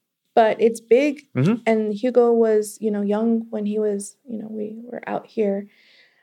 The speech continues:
Speaker 1: um, playing, not when we moved in. He was fourteen-ish. I don't remember.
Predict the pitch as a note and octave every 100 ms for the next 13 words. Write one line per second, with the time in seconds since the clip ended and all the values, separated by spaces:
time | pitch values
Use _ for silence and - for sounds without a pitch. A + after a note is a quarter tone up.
0 | _ G3 G3 - B3 A3+ G#3 G#3 - G#3
1 | G#3+ G#3+ G#3 G3+ G3+ F#3+ G3 G3+ - G3+
2 | F#3 - G#3 G3+ F#3+ G3+ _ A#3 B3 -
3 | - - _ _ _ _ G3+ G3 G3+ F#3+
4 | F#3+ F#3 F#3